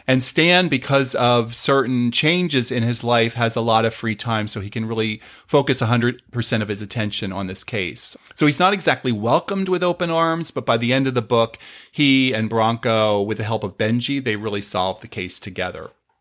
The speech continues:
So I think Grant Michaels, one of the things I love about his writing is that he has the habit of having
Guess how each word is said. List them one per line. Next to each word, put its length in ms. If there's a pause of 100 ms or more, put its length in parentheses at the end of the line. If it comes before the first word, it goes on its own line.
(120)
So 340 (160)
I 140
think 420
Grant 280
Michaels, 340
one 120
of 40
the 80
things 220
I 80
love 200
about 280
his 200
writing 460
is 240
that 380
he 180
has 320
the 120
habit 440
of 160
having 600